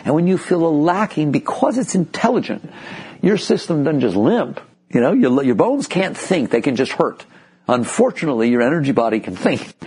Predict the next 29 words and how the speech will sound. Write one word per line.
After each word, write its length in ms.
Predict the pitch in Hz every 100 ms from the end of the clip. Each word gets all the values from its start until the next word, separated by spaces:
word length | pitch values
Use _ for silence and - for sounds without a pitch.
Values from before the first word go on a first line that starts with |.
| - -
And 200 | 156 160
so 140 | 170
it 120 | 165
says, 280 | - 117 117
"I 120 | 135
need 220 | 131 127 131
a 40 |
relationship, 680 | 175 196 240 190 214 143 123
or 60 |
I 100 | 113
need 180 | 107 120
to 80 | 151
change 380 | - 208 262 247
my 120 | 202
relationship. 760 | 131 113 110 110 95 95 - -
I 120 | 107 113
need 280 | 131 139
to 60 | -
do 240 | 131 156
something." 540 | 220 202 190 - 95 85 - - - - -
We 160 | 113
need 160 | 120 131
to 80 | 123
do 160 | 147
something 400 | - 135 120 135
to, 120 | 120 113 - - -
to 120 | 143
do 180 | 117 -
what? 580 | 165 113 - - -